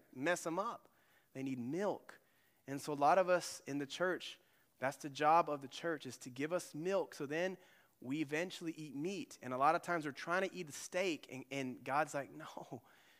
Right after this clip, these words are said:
The leadership of the churches are like, "No, we need to go back to the milk." What, the gospel is the milk and the meat, but it's, it all expanded. So if you know the love of God, the, the love of people, making disciples,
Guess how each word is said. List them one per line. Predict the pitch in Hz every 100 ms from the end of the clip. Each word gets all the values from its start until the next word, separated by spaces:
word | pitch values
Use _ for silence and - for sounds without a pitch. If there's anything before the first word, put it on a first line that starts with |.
| _ _ _ _ _ _ -
The | 135
leadership | 165 180 147 165 147
of |
the | 131
churches | 123 165 170 160 139
are | 131
like, | 120 117
"No, | 160 180
we | 151
need | 143 151
to | -
go | 131 131
back | 131 143 -
to | 135
the | 123
milk." | 160 185 -
What, | 127 143 - - -
the | 135
gospel | 156 190 208 180 175
is | 156 160 139
the |
milk | 131 160 208 -
and | 156 170 175
the |
meat, | 175 190 160 - - _ _
but | 131 147
it's, | 147 -
it | 156 -
all | 156 185 185
expanded. | - - - 170 180 160 107
So | - 135
if | -
you | 143
know | 151 185
the | 185
love | 175 175
of | 175 151
God, | 165 147 127 139 - - _ -
the, | 131 117 82 135
the | 143
love | 143 165
of | 185 -
people, | - 180 143 147 - -
making | 131 147 175 190
disciples, | 180 - 165 160 147 147